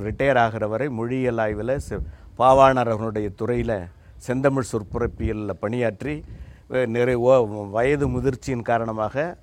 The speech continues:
ஓய்வு பெற்றிருக்கிறவர். இதுல என்ன குறிப்பா சொல்லணும்னா, சமஸ்கிருதத்தை முழும் தெரிந்திருக்கிறவர் என்கிற ஒரு நிலை. ரெண்டாவது, அந்த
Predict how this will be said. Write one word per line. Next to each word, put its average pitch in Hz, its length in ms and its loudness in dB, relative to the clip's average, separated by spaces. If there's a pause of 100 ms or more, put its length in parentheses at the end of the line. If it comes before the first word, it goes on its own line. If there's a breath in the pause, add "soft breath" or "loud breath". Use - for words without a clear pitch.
(340 soft breath)
ஓய்வு 120 360 0
பெற்றிருக்கிறவர். 101 680 -4 (500 soft breath)
இதுல 90 140 -8
என்ன 131 160 0
குறிப்பா 139 380 0 (120)
சொல்லணும்னா, 127 400 -4
சமஸ்கிருதத்தை 143 1040 -4 (240)
முழும் 139 600 -4
தெரிந்திருக்கிறவர் 131 720 0
என்கிற 117 380 -4
ஒரு 104 160 -4
நிலை. 120 360 -2 (580 loud breath)
ரெண்டாவது, 139 560 4
அந்த 131 340 0